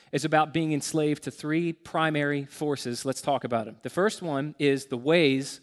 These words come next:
of the world. Uh, that's basically another way of talking about culture.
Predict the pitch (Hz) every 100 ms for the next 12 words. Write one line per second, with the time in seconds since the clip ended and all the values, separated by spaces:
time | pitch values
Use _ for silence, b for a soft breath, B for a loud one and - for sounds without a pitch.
0 | b - 123 123 139 131 107 - _ _
1 | _ _ _ _ _ b b b 147 143
2 | 147 175 185 208 - 185 175 170 170 160
3 | 156 - 160 151 151 143 135 - - 175
4 | - 123 -